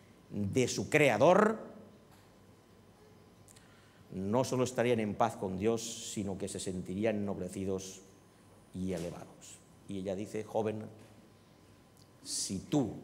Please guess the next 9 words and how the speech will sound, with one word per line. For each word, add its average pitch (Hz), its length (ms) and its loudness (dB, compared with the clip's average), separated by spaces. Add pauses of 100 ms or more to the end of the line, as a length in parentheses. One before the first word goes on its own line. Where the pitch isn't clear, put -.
escuchas - 760 -8 (1040)
al 95 180 -8
Señor, 95 380 -8 (1800)
si - 300 -8
tú 135 300 0
te 107 100 -6
acuerdas 95 500 -4
de 90 160 -6
Él, 95 160 -6